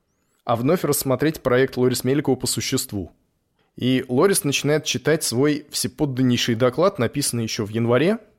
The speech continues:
который начинается с описания успехов его министерства.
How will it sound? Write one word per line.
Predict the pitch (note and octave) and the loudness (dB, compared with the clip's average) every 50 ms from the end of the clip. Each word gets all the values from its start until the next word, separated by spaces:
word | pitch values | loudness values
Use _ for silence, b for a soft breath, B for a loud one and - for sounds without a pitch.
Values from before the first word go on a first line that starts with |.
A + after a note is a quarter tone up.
| _ _ _ | _ _ _
который | - G#2+ - E3 D#3+ D#3+ | -10 -6 -2 -2 0 0
начинается | C3+ C3 - - D3+ E3+ F3 - - D3 C3 A2 G#2+ | 0 0 0 0 0 0 0 0 2 0 0 0 0
с | - - | -4 -4
описания | A#2 - C3 - - D3+ D3+ C#3+ C3 | -2 -2 -2 0 2 2 4 4 4
успехов | B2 - - - C#3 C#3+ - A#2+ - - | 2 2 0 0 0 0 0 -2 -6 -4
его | G#2+ G#2+ A#2 | -2 0 0
министерства. | B2 A#2+ A2+ A2+ G#2+ - - - F2+ E2 - - - - C#2 | 2 2 2 0 -2 -4 -6 -6 -6 -6 -6 -8 -12 -14 -16